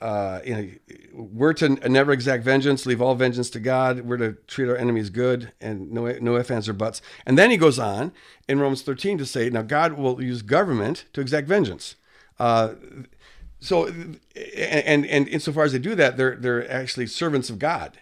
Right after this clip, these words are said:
Uh, when, when they, they, they use the sword, and, and God will, will now use that, be influencing that to try to bring about, about as much justice as possible.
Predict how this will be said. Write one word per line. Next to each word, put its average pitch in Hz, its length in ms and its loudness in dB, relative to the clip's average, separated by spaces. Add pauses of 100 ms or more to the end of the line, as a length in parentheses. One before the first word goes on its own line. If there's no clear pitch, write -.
(140)
Uh, 107 500 -6
when, 123 200 -4
when 113 200 -4
they, 139 340 0
they, 151 220 -2
they 139 260 -4
use 185 240 -2
the 214 80 -10
sword, 139 400 0 (340)
and, 143 460 2
and 135 120 -2
God 156 240 0
will, 135 220 -6 (180)
will 127 200 -2
now 123 260 -2
use 151 380 -2
that, 123 400 -6
be 131 100 -4
influencing 127 720 -2
that 98 280 -4 (280)
to - 80 -14
try 165 140 -2
to 156 40 2
bring 143 140 0
about, 135 220 -2
about 123 280 -2
as 117 100 -12
much 127 200 -4
justice 123 360 -8
as 110 60 -14
possible. 135 480 -6